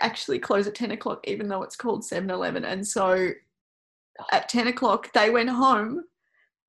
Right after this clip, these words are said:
Speaker 1: and Uncle Joe was left alone in the storeroom underneath the mop bucket, highly distressed,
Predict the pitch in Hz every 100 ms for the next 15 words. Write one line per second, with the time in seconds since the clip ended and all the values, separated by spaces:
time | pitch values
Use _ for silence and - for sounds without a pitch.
0 | - 220 - 240 311 285 269 247 240 240
1 | 220 233 - 220 226 240 269 294 - 262
2 | 440 427 - 247 240 233 233 - 240 415
3 | 370 285 - 233 214 - - 185 214 247
4 | - - - - 285 392 466 277 226 233
5 | 254 - 220 202 233 - - -